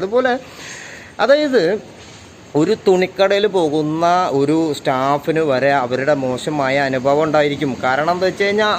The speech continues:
അവർക്ക് അവരുടെ ഫീൽഡിൽ ഡോ-, അവരുടെ, അവരുടെ, അവരുടെ മുതലാളിമാർ മോശമായ രീതിയിൽ സ്റ്റാഫുകളോട് പെരുമാറിയിട്ടുള്ള അനുഭവങ്ങൾ അവർക്കുണ്ടായിരിക്കും. ഇതെല്ലാം പറഞ്ഞുകൊണ്ട് നടക്കല്ല. ഇതൊക്കെ സ്വന്തം അനുഭവങ്ങളിലൂടെ അത് മറച്ചു വെച്ച് അവർ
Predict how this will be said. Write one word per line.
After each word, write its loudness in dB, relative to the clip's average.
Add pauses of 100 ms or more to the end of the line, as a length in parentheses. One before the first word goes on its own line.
അവർക്ക് 0 (120)
അവരുടെ 4
ഫീൽഡിൽ 4 (220)
ഡോ-, 6 (140)
അവരുടെ, 2 (200)
അവരുടെ, 0 (160)
അവരുടെ 2
മുതലാളിമാർ 2 (200)
മോശമായ 0
രീതിയിൽ 4
സ്റ്റാഫുകളോട് 2
പെരുമാറിയിട്ടുള്ള 0
അനുഭവങ്ങൾ 2
അവർക്കുണ്ടായിരിക്കും. 0 (400)
ഇതെല്ലാം 2
പറഞ്ഞുകൊണ്ട് 2
നടക്കല്ല. 2 (120)
ഇതൊക്കെ 0 (320)
സ്വന്തം 2
അനുഭവങ്ങളിലൂടെ 4
അത് 2
മറച്ചു -2
വെച്ച് 0
അവർ 0